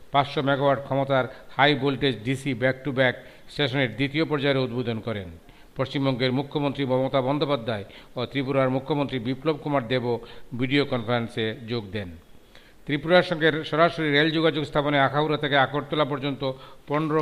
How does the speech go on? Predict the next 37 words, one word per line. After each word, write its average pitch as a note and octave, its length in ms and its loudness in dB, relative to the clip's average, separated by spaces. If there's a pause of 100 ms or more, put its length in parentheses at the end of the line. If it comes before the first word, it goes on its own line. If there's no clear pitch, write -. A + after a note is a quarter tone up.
(120)
কিলোমিটার D#3+ 500 2 (480)
ডুয়েল D3+ 300 4
গেজ D3+ 160 4 (120)
রেলপথ C#3+ 400 2
নির্মাণ C#3 320 2
করা A#2 200 -2
হবে। G#2 200 -8 (400)
এটা C#3 160 2
হবে C#3+ 140 2 (100)
ভারতের C#3 360 2
এক C3 140 0
বিলিয়ন C#3+ 340 2
ডলার C3+ 300 0
ঋণের C3 220 2 (380)
অংশ C3+ 160 -2 (140)
থেকে। F#2+ 180 -6 (640)
ঢাকায় D#3 320 6
কর্মকর্তারা D#3 520 0 (100)
বলছেন, C#3+ 280 -2 (380)
এই D#3 180 2
প্রকল্পে D#3 380 0 (140)
চারশো C#3+ 280 0 (100)
সাতাত্তর D3+ 540 -4
কোটি C#3+ 220 -2 (460)
বিরাশি D#3+ 400 4
লাখ D3 100 4 (100)
টাকা C3+ 220 2
ব্যয়ের C3 240 2
মধ্যে B2 240 -2 (380)
ভারত C#3 240 2 (160)
ঋণ C#3 160 2
হিসেবে C#3 300 0
দেবে B2+ 220 0
চারশো C3 260 -2 (100)
বিশ D3 140 -2 (100)
কোটি C#3 200 -4 (380)
ছিয়াত্তর D#3 380 2